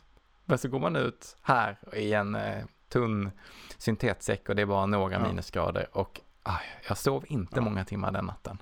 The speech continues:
Speaker 2: Sen kan det ju också, luftfuktigheten kan ju också s-, eh, smitta mycket.
Speaker 1: Säkert.
Speaker 2: Det är ju,
Speaker 1: Det
Speaker 2: det är ju ett problem, ett mindre problem när det blir, eh, desto kallare.
Speaker 1: Mm.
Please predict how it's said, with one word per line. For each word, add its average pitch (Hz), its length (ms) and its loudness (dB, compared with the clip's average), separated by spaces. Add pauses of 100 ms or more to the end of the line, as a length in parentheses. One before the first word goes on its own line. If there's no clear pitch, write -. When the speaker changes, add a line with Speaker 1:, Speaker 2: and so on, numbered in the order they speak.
Speaker 2:
Sen 107 220 -2
kan 104 140 -2
det 104 60 4
ju 104 60 4
också, 104 220 -4
luftfuktigheten 107 760 -2
kan 104 80 -2
ju 98 60 0
också - 220 -8
s-, - 320 -8
eh, 117 600 -8
smitta 117 480 -8
mycket. 113 480 -8
Speaker 1:
Säkert. - 560 0
Speaker 2:
Det 131 60 2
är - 20 6
ju, 123 80 6
Speaker 1:
Det 101 60 6 (200)
Speaker 2:
det 113 60 0
är 117 40 2
ju 113 100 2
ett - 200 -6
problem, 110 420 0
ett - 180 -6
mindre 120 280 2
problem 113 380 2
när 104 160 -2
det 101 80 -2
blir, 104 440 -4
eh, 110 180 -4
desto 110 260 -4
kallare. 104 440 -2 (240)
Speaker 1:
Mm. 90 260 2